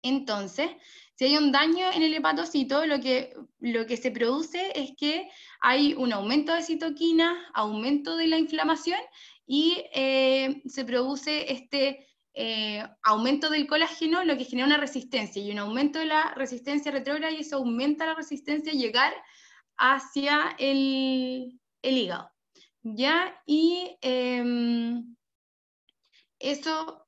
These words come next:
genera, digamos, todo este, eh, aumento de la hipertensión portal. En cuanto a un paciente que tiene daño hepático crónico, podemos dif-, eh, ver diferentes hallazgos al examen físico o dentro de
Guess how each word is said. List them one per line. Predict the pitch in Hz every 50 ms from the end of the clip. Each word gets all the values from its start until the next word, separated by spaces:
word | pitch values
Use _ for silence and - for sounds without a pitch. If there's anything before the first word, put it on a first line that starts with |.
| _ _ _
genera, | - 254 - 269 269 285 285 285
digamos, | 285 285 285 285 285 294 285 -
todo | - 277 285
este, | 277 285 277 - - 285 277 285 277 - _ _ _ _ _ _ _ _
eh, | - 247 233 233 233 233 233 233 226 226 220 220 220 220 220 220 - - _ _
aumento | - - 226 226 233 233 247 269 262 262
de | 247 247
la | 247 233
hipertensión | 233 226 226 - 214 214 - 233 226 214
portal. | 220 214 - - - - _ _ _ _ _ _ _ _ _ _ _ _ _ _ _ _ _ _ _ _ _ _ _ _ _ _ _ _ _ _ _ _ _ _ _ _ _ - - _ _ _
En | - - 262 262 262 -
cuanto | - 247 247 254 254 262 254
a | 254
un | 262 294 302
paciente | 302 320 311 - 311 285 277
que | 233 220
tiene | 208 247 269 294
daño | 302 311 320 311
hepático | 302 320 311 330 311 330
crónico, | 294 320 339 339 339 330 359 -
podemos | 302 302 294 302 320 302
dif-, | 294 294 254 - - - - - -
eh, | - 262 262 262 254 254 254 247 247 240 240 247 247 220
ver | 269 285 269
diferentes | 320 311 - 262 269 285 302 302 330 320
hallazgos | 302 277 311 311 311 330
al | 320 311
examen | 277 - 294 285 269 254 240 240
físico | - 320 330 330 - 349 320 - 339
o | 339 339 - - - 285 302 320 320 320 285
dentro | 302 302 294 294 294 294 285 285
de | 277 285 285 294 302 302 302 294